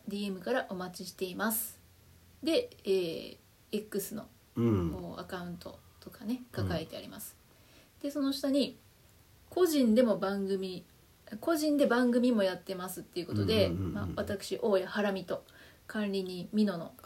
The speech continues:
Speaker 1: それぞれの、
Speaker 2: はい。
Speaker 1: まあ、
Speaker 2: うん。
Speaker 1: メインというかね、
Speaker 2: うんうんうんうん。
Speaker 1: えー、主となっている番組を、ユーアールエルもつけてね、紹介しているっていうのが今の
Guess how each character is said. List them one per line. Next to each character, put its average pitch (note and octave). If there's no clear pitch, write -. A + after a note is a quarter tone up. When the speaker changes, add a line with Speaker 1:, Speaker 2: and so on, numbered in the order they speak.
Speaker 1:
そ -
れ D4+
ぞ A3
れ D#3+
の、 -
Speaker 2:
は -
い。 -
Speaker 1:
ま A3
あ、 -
Speaker 2:
う A2
ん。 F2+
Speaker 1:
メ A#3
イ A#3
ン F3
と E3+
い D#3
う C#3+
か -
ね、 A3+
Speaker 2:
う C3+
ん C#3
う -
ん A#2+
う -
ん G2
う -
ん。 F2+
Speaker 1:
え -
ー、 E2+
主 F2
と -
な F3+
っ F3
て -
い F#3
る G3
番 G3
組 F#3
を、 -
ユ G3+
ー G#3
ア G3+
ー -
ル G3
エ F#3
ル F3
も -
つ -
け F3
て -
ね、 A#3
紹 G3+
介 F#3+
し -
て D4
い D#4
る F#4
っ F4+
て D4+
い C#4+
う B3+
の A3
が F#3
今 G#3+
の C4